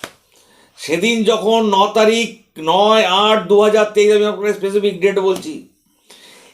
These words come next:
তার এই এফআইআর হয়, পুলিশ তাকে ধরতে সাহস পায়নি, কারণ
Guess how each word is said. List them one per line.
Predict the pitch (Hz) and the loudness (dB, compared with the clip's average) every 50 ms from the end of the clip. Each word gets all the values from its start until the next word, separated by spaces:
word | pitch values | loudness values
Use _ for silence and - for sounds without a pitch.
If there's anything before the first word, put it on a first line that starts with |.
| _ _ _ _ _ _ - | _ _ _ _ _ _ -2
তার | 180 185 202 208 214 220 - | 0 0 2 2 0 -2 0
এই | 175 190 208 208 208 202 | 0 2 2 4 2 2
এফআইআর | 196 190 185 208 202 202 202 208 202 185 | 0 0 0 2 2 4 2 2 2 0
হয়, | - 180 202 214 208 202 180 156 - - - _ _ _ _ _ _ _ _ _ - | 0 0 2 2 2 0 -2 -4 -8 -12 -18 _ _ _ _ _ _ _ _ _ -12
পুলিশ | - 180 196 214 226 226 220 - - | -6 -4 -2 0 0 -2 -2 -4 -2
তাকে | 220 208 208 - 214 214 | -2 0 2 2 2 2
ধরতে | 180 180 196 202 196 - 214 208 | 2 2 0 0 0 0 0 0
সাহস | - 180 190 190 202 202 196 - | 0 2 0 2 2 0 -2 -2
পায়নি, | 202 196 196 196 185 185 180 | -2 0 0 0 -2 -4 -4
কারণ | - 175 170 202 247 285 | -2 0 2 2 2 2